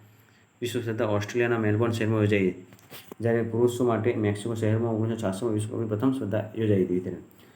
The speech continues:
અ, ભારતમાં સોફ્ટબોલ રમતની શરૂઆત કરવાનો યશ રાજસ્થાનના જોધપુર શહેરના શ્રી દશરથમલ મહેતાને ફાળે જાય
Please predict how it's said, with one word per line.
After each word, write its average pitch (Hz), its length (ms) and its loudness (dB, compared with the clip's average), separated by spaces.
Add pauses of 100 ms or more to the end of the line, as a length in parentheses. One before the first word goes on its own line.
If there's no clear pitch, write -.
(360)
અ, 101 300 0
ભારતમાં 107 480 2
સોફ્ટબોલ 113 300 0
રમતની 110 220 2
શરૂઆત 110 440 0
કરવાનો 110 220 0
યશ 110 240 2
રાજસ્થાનના 110 540 0
જોધપુર 101 400 -2
શહેરના 110 460 0 (360)
શ્રી 120 100 0
દશરથમલ 117 720 2 (100)
મહેતાને 104 340 0
ફાળે 104 240 2
જાય 95 280 2